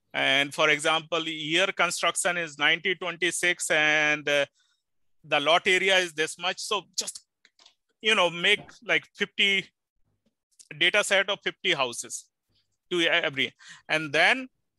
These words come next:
see which is the useful, uh, which is the useful, um, variable, independent variable to predict the house price.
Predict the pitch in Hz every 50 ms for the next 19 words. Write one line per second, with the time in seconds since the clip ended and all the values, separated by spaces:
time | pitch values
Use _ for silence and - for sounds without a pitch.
0 | _ _ _ _ - - 247 254 233 165 135 180 226 - - 269 262 233 208 247
1 | 240 214 190 170 180 202 220 226 - - _ 233 233 226 185 175 190 190 - 190
2 | 190 185 180 175 175 170 - - _ _ _ - 190 196 - 226 220 196 185 226
3 | 196 180 175 185 220 240 226 - - - 247 247 240 214 - _ _ _ _ _
4 | _ _ _ 190 185 180 180 175 170 165 165 160 160 160 160 156 160 160 147 _
5 | _ _ _ _ _ _ _ _ _ _ _ _ _ _ _ _ _ - 147 175
6 | 196 202 220 220 220 208 220 226 214 196 180 180 185 - 202 196 196 202 208 208
7 | 196 190 180 180 175 180 185 185 220 226 214 - - 180 151 _ 160 156 170 185
8 | 180 170 170 190 175 143 127 139 147 - - - _ 127 120 110 107 - - -